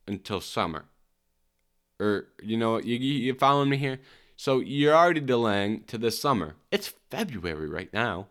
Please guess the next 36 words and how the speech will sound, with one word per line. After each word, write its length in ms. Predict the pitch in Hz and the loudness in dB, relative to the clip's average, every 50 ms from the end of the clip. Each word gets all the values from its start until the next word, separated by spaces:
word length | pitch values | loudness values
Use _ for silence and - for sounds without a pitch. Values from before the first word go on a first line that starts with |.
| _ _ _ _ _ _ _ _ _ _ | _ _ _ _ _ _ _ _ _ _
So 260 | - - 143 143 135 - | -4 0 2 2 2 2
this 260 | 127 156 180 180 180 | 2 0 0 0 0
summer, 520 | - - - 185 190 170 123 107 104 101 - _ _ _ _ _ _ _ | -2 -4 0 2 2 4 4 2 0 -2 -6 _ _ _ _ _ _ _
the 80 | 101 | -10
title 260 | 110 127 147 127 123 110 | -4 -2 0 0 0 0
shot 240 | - 120 104 101 | 0 0 0 0
is 100 | 98 90 | 0 -4
being 320 | 90 107 110 101 92 87 87 | -2 -2 0 0 0 0 0
given. 320 | 95 98 85 65 - - _ _ _ _ _ _ _ _ _ _ | -2 -2 -2 -4 -10 -16 _ _ _ _ _ _ _ _ _ _
Likely. 640 | 104 113 120 120 110 92 - - 82 80 85 92 _ _ _ _ _ _ _ _ _ _ _ _ - _ _ _ _ _ _ _ _ _ _ | -2 2 2 2 2 2 -2 -8 -12 -12 -12 -14 _ _ _ _ _ _ _ _ _ _ _ _ -20 _ _ _ _ _ _ _ _ _ _
Um, 300 | - - 87 82 80 82 | -10 -8 -6 -6 -4 0
that's, 240 | 95 107 113 110 - | 4 4 4 4 0
that's 320 | - 85 113 117 113 110 - | -6 -2 0 0 0 0 -2
the 120 | 110 104 | -2 -2
information 520 | 107 107 107 107 113 107 98 - 113 104 | -2 -2 -2 -4 -2 -2 -2 -2 -4 -4
we 80 | 101 98 | -2 0
have 180 | 98 95 87 82 | 0 0 0 0
right 220 | 85 82 69 - | -2 -4 -4 -2
now. 300 | 117 147 151 113 82 - - _ _ _ _ _ _ _ _ _ - 131 | 0 0 0 0 -2 -6 -12 _ _ _ _ _ _ _ _ _ -14 -4
Now, 420 | 139 185 185 170 156 147 143 143 143 _ _ _ _ _ _ _ | -2 0 0 2 2 0 -2 -4 -10 _ _ _ _ _ _ _
say 400 | - - - 165 147 156 151 143 | -10 -4 -2 2 2 4 2 2
Charles 360 | 127 - - 156 139 131 113 - | 0 -4 -2 0 0 0 0 2
Oliveira, 520 | 117 120 107 98 95 107 101 98 107 117 | 0 2 2 0 0 0 2 2 2 0
best 260 | 110 - 120 131 127 - | 0 0 0 0 0 0
case 200 | - 120 110 - | -2 -2 -2 -2
scenario, 500 | - 117 127 139 139 135 131 131 131 131 | -4 -4 -2 0 0 2 2 2 2 0
he 260 | - - - 190 196 | -4 -6 -6 -6 -6
fights 340 | - - 101 107 107 - - | -2 -2 -2 -2 -2 -4 -10
the 160 | - - 143 | -6 -4 -2
winner 320 | 160 196 208 180 113 85 | 0 2 2 2 0 -2
of 220 | - - 90 - - | -4 -6 -10 -10 -8
Conor 360 | - 139 151 156 151 147 135 | -4 -2 0 2 2 0 0
McGregor 400 | 104 98 92 92 95 98 98 87 | 0 0 0 2 2 0 -2 -2
versus 360 | 85 95 98 95 - 98 85 | -2 -2 -2 -2 -4 -10 -8
Dustin 380 | - 104 98 95 - - 92 85 | 0 0 0 0 0 -6 -8 -6
Poirier. 500 | - - 143 117 87 76 - - - | -2 0 0 0 0 -2 -6 -10 -12